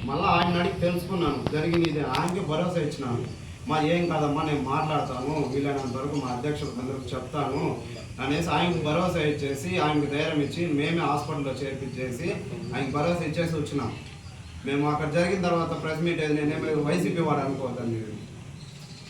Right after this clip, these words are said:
నేను పక్కా జనసేన, ఇక్కడ చూడండి, నేను పవర్ స్టార్ అభిమాని. చిన్నప్పటి నుంచి నా ముఖ పరిచయం ఉన్న వాళ్ళందరూ తెలుసు నేను ఎవరు అభిమాని అనేసి. రాజకీయాల కాడ నుంచి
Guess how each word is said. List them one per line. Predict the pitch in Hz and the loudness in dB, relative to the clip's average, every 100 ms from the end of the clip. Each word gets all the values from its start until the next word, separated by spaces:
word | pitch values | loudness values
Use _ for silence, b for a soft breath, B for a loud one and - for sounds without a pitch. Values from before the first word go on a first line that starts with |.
| - - - - - | -16 -16 -16 -16 -6
నేను | 135 123 | -4 -2
పక్కా | 135 - | 0 0
జనసేన, | 165 160 170 175 | 0 2 2 2
ఇక్కడ | 160 139 139 180 | 2 0 -2 0
చూడండి, | 180 151 139 | 2 2 2
నేను | 131 127 | 0 -2
పవర్ | 120 127 160 170 | -4 -2 -2 0
స్టార్ | 156 147 139 | 0 0 0
అభిమాని. | 160 165 139 117 - - - - | 0 2 2 0 -4 -6 -6 -2
చిన్నప్పటి | 143 156 156 151 | 2 2 2 2
నుంచి | 147 | 4
నా | 147 | 4
ముఖ | 143 147 147 175 | 4 2 0 2
పరిచయం | 196 175 175 | 2 4 2
ఉన్న | 165 160 | 2 2
వాళ్ళందరూ | 160 156 175 170 | 2 2 2 2
తెలుసు | 165 143 | 2 0
నేను | 139 139 | -2 0
ఎవరు | 135 165 | 0 2
అభిమాని | 156 147 139 139 | 2 2 0 0
అనేసి. | 131 - - 151 160 - - - - - - 139 | 0 0 0 0 -2 -4 -4 -4 -2 -4 -2 2
రాజకీయాల | 165 170 175 165 | 4 4 4 4
కాడ | 147 147 | 6 4
నుంచి | 143 156 170 147 | 4 2 0 -2